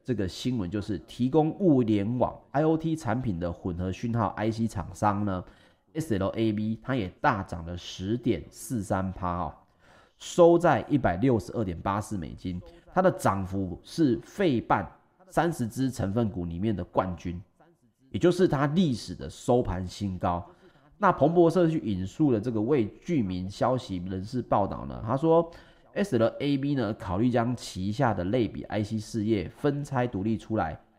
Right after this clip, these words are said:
甚至将其出售，预估可以卖到二十到三十亿美金的价格。那其实各位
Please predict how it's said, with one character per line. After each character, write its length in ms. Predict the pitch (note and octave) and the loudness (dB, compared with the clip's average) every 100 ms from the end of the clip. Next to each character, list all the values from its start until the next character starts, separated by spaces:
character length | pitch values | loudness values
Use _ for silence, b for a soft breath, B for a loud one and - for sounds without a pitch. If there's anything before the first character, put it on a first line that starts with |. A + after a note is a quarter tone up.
| _ | _
甚 220 | - D3 | 0 0
至 160 | B2 A#2 | 0 -2
将 240 | G#2+ G#2 | 0 -2
其 160 | G2+ F2 | -2 -6
出 240 | - G#2 | -4 -4
售， 300 | G2 G#2 - B B _ _ G3+ | 0 0 0 B B _ _ 0
预 160 | D#3+ | 0
估 220 | C3 C3+ | 4 2
可 140 | A#2+ A2+ | 4 2
以 80 | F2 | 2
卖 180 | G#2 | 4
到 160 | G2+ G2 | 2 2
二 120 | C3 G2+ | 0 -2
十 140 | E2 | -2
到 100 | F#2+ | -2
三 200 | F#2+ G2 | 0 -4
十 120 | F2 | -2
亿 120 | G2 | -4
美 140 | E2 D#2 | -4 -8
金 120 | F#2 | -8
的 60 | D#2+ | -4
价 260 | G#2 F#2 - | -2 -2 -8
格。 80 | - - _ b b b b | -18 -20 _ b b b b
那 220 | G3+ F#3 - - _ | -2 -2 -4 -20 _
其 280 | - F3+ A#3 | -2 0 2
实 220 | D3 C#3+ | 2 0
各 280 | - G3+ D3+ | 0 2 2
位 340 | D3 F#2+ - | 2 0 -4